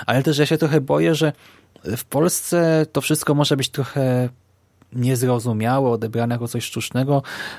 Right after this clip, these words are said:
e, jako jakaś dziwna konstrukcja rzeczywistości, bo,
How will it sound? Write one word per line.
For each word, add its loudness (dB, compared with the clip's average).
e, -2
jako 0
jakaś 0
dziwna 0
konstrukcja 0
rzeczywistości, -2
bo, 2